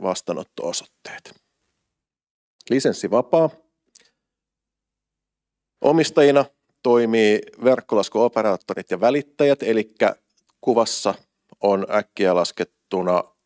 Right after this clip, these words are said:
reilu kaksikymmentä eri firmaa, jotka on yhdessä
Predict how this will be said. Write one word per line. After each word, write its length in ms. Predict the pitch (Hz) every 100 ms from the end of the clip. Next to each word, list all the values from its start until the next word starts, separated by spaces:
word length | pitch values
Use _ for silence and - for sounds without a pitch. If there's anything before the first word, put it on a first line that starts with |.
| _ _ _ _ _ -
reilu 300 | 107 95 98
kaksikymmentä 800 | 139 131 - 117 104 98 95 98 - _ _ _ _ -
eri 160 | 107 101
firmaa, 580 | 151 156 139 135 120 - _ _ -
jotka 320 | 113 - 110
on 240 | 110 104 - _ _ _ _ _ _ _ _ _ -
yhdessä 500 | 120 117 104 -